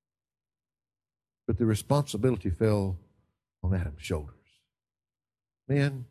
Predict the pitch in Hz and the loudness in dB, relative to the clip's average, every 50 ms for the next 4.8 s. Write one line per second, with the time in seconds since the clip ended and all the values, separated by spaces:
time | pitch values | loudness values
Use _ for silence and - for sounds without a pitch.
0 | _ _ _ _ _ _ _ _ _ _ _ _ _ _ _ _ _ _ _ _ | _ _ _ _ _ _ _ _ _ _ _ _ _ _ _ _ _ _ _ _
1 | _ _ - 160 175 147 120 98 - 98 98 95 92 - 90 90 90 - 80 76 | _ _ 0 2 2 4 4 2 2 2 2 2 0 0 0 -2 -2 -2 -4 -6
2 | 71 67 - - - _ _ _ _ _ _ _ _ _ _ _ _ _ _ _ | -8 -8 -12 -18 -20 _ _ _ _ _ _ _ _ _ _ _ _ _ _ _
3 | _ _ _ _ _ _ _ _ _ _ - 110 - - 175 175 147 98 104 101 | _ _ _ _ _ _ _ _ _ _ 0 0 2 4 2 2 4 2 2 2
4 | 107 139 147 131 113 107 101 90 87 107 123 123 107 85 73 71 | 4 4 4 4 4 0 0 -2 0 0 0 0 -2 -4 -14 -18